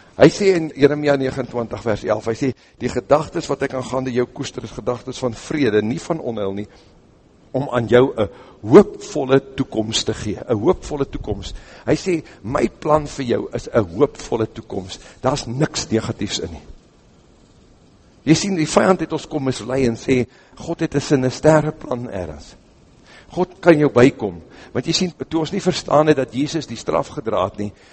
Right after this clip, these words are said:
en, en ons kyk na ons wandel, het ons dadelik onsself strafbaar gemaak. Ons het gesê, "Maar ek, as ek na my wandel kyk, is daar oortredings.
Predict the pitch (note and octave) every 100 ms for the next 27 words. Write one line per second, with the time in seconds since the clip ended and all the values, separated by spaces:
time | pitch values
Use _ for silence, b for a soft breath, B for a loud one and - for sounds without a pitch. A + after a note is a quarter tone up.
0 | B B - - C3+ C#3+ C#3 C3+ - F3
1 | - C3+ B2 B2 A#2+ B2+ A#2 A2 B2 -
2 | - - C3 B2+ D#3+ C3+ B2 D3 B2+ -
3 | - A#2+ A#2 G2+ F#2+ A2 F2+ F2 A2+ -
4 | A2 A#2+ G#2+ B B B C#3 C#3+ - -
5 | - C#3 C3+ B2+ A2+ A#2+ E3 E3 C#3 -
6 | B2 A2+ A#2 - C#3 C3 F2 D2+ -